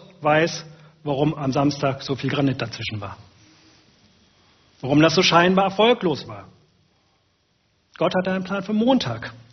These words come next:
von dem ich nichts wusste, aber auf den er mich am Samstag vorbereitet hat.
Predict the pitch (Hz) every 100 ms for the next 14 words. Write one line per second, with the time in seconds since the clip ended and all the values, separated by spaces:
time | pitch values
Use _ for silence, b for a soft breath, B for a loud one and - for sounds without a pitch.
0 | _ 143 151 156 208 190 247 - 262 294
1 | - 123 - B B B B B B B
2 | _ 339 151 156 143 - 170 156 151 147
3 | 131 147 202 - 185 151 123 110 101 -
4 | - -